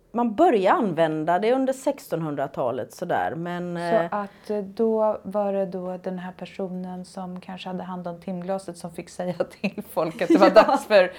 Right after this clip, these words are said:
Speaker 2: vaktombyte när det då hade gått åtta glas.
Speaker 1: Ja, rösten går ju alltid. Och sen om man, eh, skulle kommunicera med flera och längre bort på skeppet om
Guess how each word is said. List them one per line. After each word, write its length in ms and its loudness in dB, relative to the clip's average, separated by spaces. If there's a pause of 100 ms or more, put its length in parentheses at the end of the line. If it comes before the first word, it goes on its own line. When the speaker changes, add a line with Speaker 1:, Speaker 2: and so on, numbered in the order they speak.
(180)
Speaker 2:
vaktombyte 800 2
när 160 4
det 80 6
då 100 0
hade 220 0
gått 400 0
åtta 460 2 (120)
glas. 640 2
Speaker 1:
Ja, 480 6
rösten 840 4
går 200 4
ju 60 0
alltid. 520 0
Och 100 -4
sen 340 2
om 120 -2
man, 320 -4
eh, 180 -2 (380)
skulle 280 -4
kommunicera 840 -2
med 320 -4 (160)
flera 480 0
och 80 0
längre 380 0
bort 300 -2
på 80 -4
skeppet 460 -4
om 260 -4